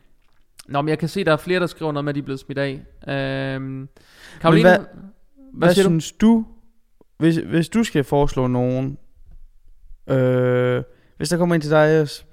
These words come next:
Speaker 2: spørger sådan, nu så handler det her afsnit om muskelgain, hvad er din yndlingsfremgangsmetode, enten til dig selv eller til andre?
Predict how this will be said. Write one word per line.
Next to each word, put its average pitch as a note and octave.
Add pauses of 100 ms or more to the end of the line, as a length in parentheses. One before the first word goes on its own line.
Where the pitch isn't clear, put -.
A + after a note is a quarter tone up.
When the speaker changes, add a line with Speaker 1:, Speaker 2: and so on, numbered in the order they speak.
(160)
Speaker 2:
spørger C3+
sådan, C3
nu C#3+
så C#3
handler C#3+
det C#3
her C3
afsnit C#3
om B2+
muskelgain, C#3 (520)
hvad F3
er D#3+ (160)
din C3+
yndlingsfremgangsmetode, C3+
enten D#3+
til B2
dig B2
selv F3+
eller B2
til A#2+
andre? C3+